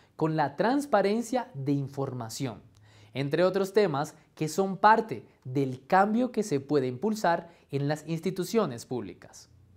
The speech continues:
En cuanto al enfoque interno, en este,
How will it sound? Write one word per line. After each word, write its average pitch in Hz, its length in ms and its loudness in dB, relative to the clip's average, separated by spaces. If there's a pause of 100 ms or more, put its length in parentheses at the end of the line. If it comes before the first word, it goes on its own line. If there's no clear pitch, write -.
(460)
En 151 120 -4
cuanto 160 260 4
al 147 80 4
enfoque 151 320 0
interno, 139 640 4
en 120 220 -8
este, 151 460 -2